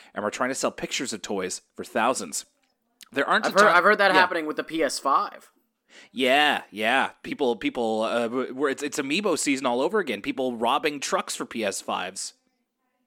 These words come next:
Speaker 2: But yeah, people buying, like, eight and a ha-, eight-by-eleven pictures of a P S five, expecting an actual P S five to show up.
Speaker 1: Oof. There aren't a ton of vintage Arthur toys, but we still get some interest in them, and there are a couple of cute toys from the nineties, like a set of P V C figurines of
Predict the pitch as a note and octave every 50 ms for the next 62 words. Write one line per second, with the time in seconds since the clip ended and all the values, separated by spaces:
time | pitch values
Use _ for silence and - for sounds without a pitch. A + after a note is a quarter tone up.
0 | _ _ - C#3 C#3+ D3+ D3+ - E3+ E3+ E3+ - D#3+ D#3+ D#3 D3+ D3 C#3+ C3 -
1 | - - - C#3+ D3+ D#3+ F3+ E3+ D#3 D3 C3 A#2+ C#3+ - - E3+ E3 E3 E3+ D#3
2 | C#3+ C#3 C#3+ C#3+ C#3+ C#3 C3 A2+ - D#3+ - - - D#3+ C#3+ A#2+ B2+ A#2 A#2+ -
3 | - D3 C3+ A#2+ - - - B2+ B2 B2+ - G#2 - - - D3 - - B2+ A2
4 | A2 A2 - - B2+ D#3+ - - - - - - - G2 - - - - - -
5 | - - - - - - - - - _ - - G#2+ G2+ F#2+ F#2+ F#2 - - -
6 | - _ _ - - - - - - - - D3 C#3+ D3 F3 G#3+ G#3+ B3+ - -
7 | - G#3+ G#3 F3+ C3+ D#3 E3 E3 D#3 D3 - - - C3 B2+ - A#2+ G#2+ - A#2
8 | G#2 G2+ G2+ - A2+ E2+ A2+ G#2+ - - D3+ D#3 F#3+ F#3+ G3 - - D3+ - C3
9 | C3 - C3+ B2+ - C3+ A#2 A#2 A#2 B2 B2+ - A2 A2+ G#2+ G2+ G#2 G2+ G2+ -
10 | C#3+ C#3 C3+ A#2+ A2 G#2 - _ - - F3 D#3 - - C#3+ C3 B2 A#2+ - A2+
11 | G#2 G2 G#2+ B2+ C#3+ E3 E3+ F#3 F#3+ F3 - - - - - - B2 B2+ C3+ C3
12 | - C#3 B2 A#2 - - - A3+ A#3 B3 - - - A3+ G3 - G#3 F3+ D#3+ D3+
13 | D3+ F#3 A3+ G#3+ C3+ G#2+ G#2